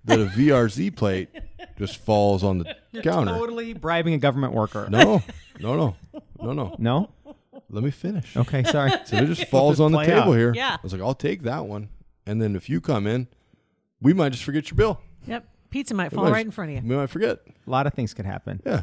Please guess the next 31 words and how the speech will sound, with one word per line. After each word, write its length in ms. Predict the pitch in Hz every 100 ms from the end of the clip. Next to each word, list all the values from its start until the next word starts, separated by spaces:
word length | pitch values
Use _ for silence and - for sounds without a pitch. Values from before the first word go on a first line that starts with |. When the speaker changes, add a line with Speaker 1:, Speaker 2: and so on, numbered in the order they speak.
| -
Speaker 1:
You 80 | 117
never 180 | 131 160
know 140 | 208
what 120 | 233
could 100 | 160
go 160 | 117 113
down. 140 | 87 76 _ _
Speaker 3:
A 40 | 180
little 120 | 180 -
Speaker 2:
Yeah? 180 | 117 135
Speaker 3:
forgetfulness. 340 | 190 139 120
Speaker 2:
Did 120 | 110 151
Speaker 1:
And 80 |
Speaker 2:
she, 100 | 135 123 -
what'd 180 | 123 -
she 120 | -
say? 180 | - -
Speaker 1:
She, 520 | - 147 170 127 127 - _ - - _
much 260 | 107 127 131
like 160 | 107
you, 560 | 92 98 160 117 107 127
Speaker 2:
Uh-huh. 300 | 143 147 160 -
Speaker 1:
Captain 380 | 120 107 113 95
Follow 260 | 107 101 98
Rules, 440 | 98 101 131 - - - - - -
<coughs> 500 | - - - - -
was 120 | 98
like, 260 | 101 87 82
"That 160 | 120 90
is 260 | 82 85
not 480 | 82 95 147 113 -